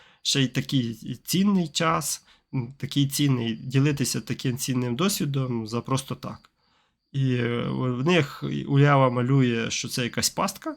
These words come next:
що їх там ведуть в пастку, що, е, це якийсь прикордонник і, і все таке, Т Ц К шник, і він тільки,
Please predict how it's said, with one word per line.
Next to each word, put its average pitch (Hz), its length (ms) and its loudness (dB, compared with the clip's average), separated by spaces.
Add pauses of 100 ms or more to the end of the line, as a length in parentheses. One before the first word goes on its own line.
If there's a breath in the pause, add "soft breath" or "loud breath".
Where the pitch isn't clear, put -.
(100)
що - 200 -16
їх 120 180 -6
там 113 200 -8
ведуть 113 300 -6
в - 100 -16
пастку, 185 640 -2 (520 soft breath)
що, 120 520 -2
е, 127 460 -6
це 131 200 0
якийсь 120 240 -2
прикордонник 123 920 -2
і, 123 40 -8
і 117 340 -6
все 117 240 -4
таке, 170 340 -2
Т - 140 -6
Ц - 160 -8
К 175 220 0
шник, - 380 -4
і 123 320 -6
він 127 260 0
тільки, 117 500 -6